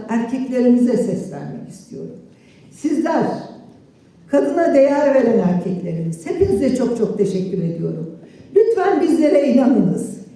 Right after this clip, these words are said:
bizlere güveniniz. Sizlerin inancı ve güveni olursa biz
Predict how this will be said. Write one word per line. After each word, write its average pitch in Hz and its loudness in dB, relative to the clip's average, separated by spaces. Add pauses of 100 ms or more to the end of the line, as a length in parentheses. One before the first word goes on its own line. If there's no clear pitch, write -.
(220)
bizlere 381 4
güveniniz. 277 4 (500)
Sizlerin 277 2
inancı 233 2
ve 220 6
güveni 190 2
olursa 214 2 (300)
biz - 0